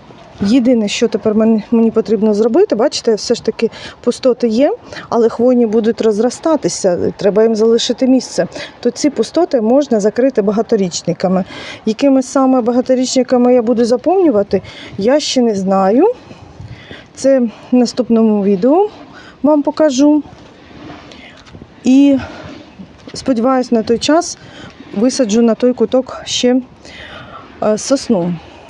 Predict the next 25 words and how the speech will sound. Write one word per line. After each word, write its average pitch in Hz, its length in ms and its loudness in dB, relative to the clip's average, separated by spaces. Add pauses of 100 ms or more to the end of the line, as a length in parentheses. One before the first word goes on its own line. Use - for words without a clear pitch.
(180)
І 311 180 4
залишиться 262 600 0
мені 247 340 4
ось - 320 -2 (580)
в 196 100 -2
оцей 202 280 -2
куточок - 600 -2 (840)
посадити 226 720 0 (240)
ще 233 300 0
одну 190 200 0
рослинку 302 480 0
хвойну, 370 540 0 (1400)
а, 247 260 0
а 240 140 0
з-, 202 160 -6
е, - 240 -6 (320)
а 233 120 0
брилянт, 320 500 2 (420)
оцю 214 200 -2
ялицю 226 440 2
прибрати. 196 760 -2 (460)
Бо 202 100 -2
тут, 208 180 -2 (120)
бачите, 240 340 -2
також 214 460 -6